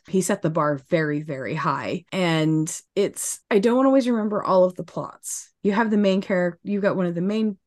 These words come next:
main characters you follow named Jilly. She's a painter who paints more and sees more than in the regular world. Like,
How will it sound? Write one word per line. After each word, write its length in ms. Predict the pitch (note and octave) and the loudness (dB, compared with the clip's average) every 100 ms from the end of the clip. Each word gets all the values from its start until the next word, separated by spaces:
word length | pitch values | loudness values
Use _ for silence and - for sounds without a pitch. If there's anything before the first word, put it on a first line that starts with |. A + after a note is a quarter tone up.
| - | -6
main 160 | A#3 | -4
characters 400 | A3+ G3 F#3 F3+ | -2 -4 -2 -4
you 80 | F3 | -4
follow 540 | E3+ E3+ E3 D#3+ D#3 E3+ - _ _ - | -4 -2 0 0 -2 -6 -14 _ _ -4
named 300 | D3+ D3 E3 | 0 0 0
Jilly. 340 | A3 G#3 G#3 | 0 2 0
She's 260 | G3 F#3+ E3+ | -2 -6 -6
a 60 | |
painter 460 | E3 F#3+ F#3 F3+ F3 | -4 -4 -2 -2 -2
who 180 | F3 E3+ | -4 -4
paints 480 | - A#3 A3 - | -4 -2 -2 -4
more 260 | G#3 G3 G3 | 0 2 2
and 160 | D#3 E3+ | 0 -2
sees 300 | F#3 F3+ F3+ | -4 -4 -2
more 180 | F3+ | -2
than 340 | F3 D#3+ D#3+ - _ _ - | 0 -2 -4 -8 _ _ -6
in 160 | F3+ | -2
the 80 | E3 | -2
regular 340 | D#3+ D#3+ D#3+ | -2 0 -2
world. 480 | D#3 D#3 D3+ D3 D#3 _ _ _ _ _ - | -2 -2 -2 -4 -6 _ _ _ _ _ -8
Like, 160 | D#3 | -8